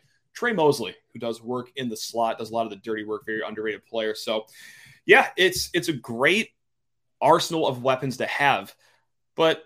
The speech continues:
we've seen sometimes this season that, well, that's easier said than done, and the ball just isn't getting to these kids, um, which I guess is the game of football, isn't it? So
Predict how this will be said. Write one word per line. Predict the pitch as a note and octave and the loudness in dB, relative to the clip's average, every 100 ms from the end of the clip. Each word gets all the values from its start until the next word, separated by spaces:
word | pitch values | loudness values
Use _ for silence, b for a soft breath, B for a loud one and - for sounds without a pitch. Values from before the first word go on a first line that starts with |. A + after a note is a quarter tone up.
| - | -4
we've | E3 E3 | -2 -2
seen | F#3+ F3 | -4 -4
sometimes | E3+ C#3+ C#3 C#3 B2 | -2 -2 0 0 0
this | B2 | -6
season | - B2 A2+ | -4 -4 -2
that, | A2+ G#2+ - | -2 -2 -4
well, | B2 | -4
that's | A#2+ A#2+ | -4 -4
easier | B2+ A2+ A#2+ | -6 -4 -4
said | - A#2 | -4 -4
than | G#2 G#2 | -4 -6
done, | A2+ G2 | -4 -4
and | G2 | -8
the | G#2 | -8
ball | A2+ G#2+ | -4 -4
just | G#2+ G#2+ A#2+ | -4 -10 -12
isn't | A2 F#2+ - | -12 -12 -8
getting | G#2+ G#2 | -8 -8
to | - G#2+ | -12 -12
these | G2 F#2 - | -12 -14 -12
kids, | - E2+ E2 E2+ | -10 -8 -8 -10
um, | D#2 C#2+ C#2+ C#2+ - | -10 -10 -12 -16 -14
which | E2 - - - | -14 -14 -18 -18
I | C2 | -12
guess | D#2 D2 D2 | -10 -10 -12
is | C#2 - B B B B | -14 -18 B B B B
the | C#3+ | 6
game | F#3 | 8
of | E3+ | 8
football, | G3 F3+ C3 A#2 | 6 6 6 4
isn't | A2 G2+ | 0 -8
it? | - | -8
So | - | -4